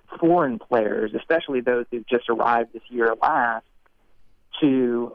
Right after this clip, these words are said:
want their salaries and want their paychecks, and, and that that really could be an issue to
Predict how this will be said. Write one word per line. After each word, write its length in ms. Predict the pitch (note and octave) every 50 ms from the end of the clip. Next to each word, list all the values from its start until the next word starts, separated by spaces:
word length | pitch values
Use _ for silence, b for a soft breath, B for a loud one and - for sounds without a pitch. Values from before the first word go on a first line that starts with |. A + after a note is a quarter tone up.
| -
want 280 | - C3 C3 B2+ - -
their 100 | D#3 D3+
salaries 520 | - E3+ - - C#4 - - - - - - - - _ _ _ _ - - - -
and 120 | C3 C3
want 180 | B2+ - - -
their 100 | F3 E3+
paychecks, 640 | - A3 B3+ B3 - - - - - - - - - - - B B B B B B B _ -
and, 680 | D3+ C#3 B2+ B2+ B2 B2 B2 B2 B2 A#2+ A#2+ A#2 A#2+ - - -
and 120 | D3 C#3 C#3
that 140 | C3+ C3 C3
that 220 | C#3 C#3+ D3+ D3
really 240 | D3+ C#3+ C#3 C#3+ C#3
could 240 | - - D3 C3+ A#2+
be 140 | B2+ B2
an 140 | B2 A#2 B2
issue 340 | D3 D#3 - - C3 A#2+ A#2+
to 100 | A2 A2+